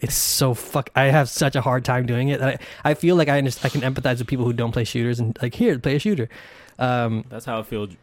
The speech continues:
Speaker 2: flying any helicopter in any
Speaker 1: <laughs>
Speaker 2: game.
Speaker 1: You got in a helicopter. I was like, I was, uh, spectating. I was like, "Oh, y'all are dead." Like, Cam's at the wheel. You guys are dead. But, um, no, but Battlefield five. So I'm, I'm a little conflicted. So I've been looking forward to Battlefield five for, for a while now.
Speaker 2: Mm-hmm.
Speaker 1: And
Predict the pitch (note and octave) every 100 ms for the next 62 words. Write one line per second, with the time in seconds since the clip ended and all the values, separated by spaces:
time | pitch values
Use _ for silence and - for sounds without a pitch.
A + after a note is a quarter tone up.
0 | - A2 G2+ G2 A2+ A2 G#2+ G2 G#2 G2
1 | - - G3+ G#3 G3+ G3+ G3 F4 - G#3
2 | G#3 F#3 F3+ F3+ E3 D#3 C#3+ D3 C3 -
3 | - D3 C#3 A#2+ - C#3 C3 B2 A#2+ -
4 | D3 D3 B2+ B2 A#2+ C3 B2 C3+ E3 A#2
5 | G#2+ A#2+ B2+ A2 A#2 A#2 - D3+ D#3 D3
6 | C#3 C#3+ D#3+ C#3 C#3 B2 A2 G#2+ A#2 G#2+
7 | - - - - - C#3+ D3 C#3+ C3+ D#3+
8 | F#3 D3 C3+ F#3 G3 G3 - C#3+ D3+ D3
9 | - - - _ - F3+ E3 D3+ - -
10 | D3 E3+ D3+ D#3 G#3+ C#4 B3 G3+ G#3+ -
11 | A2 - C3 - - - D3 F3+ D3 E3
12 | C#3+ C#3+ D3+ B2+ C3 C#3 C3 B2 A#2+ B2+
13 | A2+ G#2+ - - A#2 A#2 - A2+ A2 A#2
14 | A#2 A#2 A2+ A#2 C3 C3+ B2+ B2+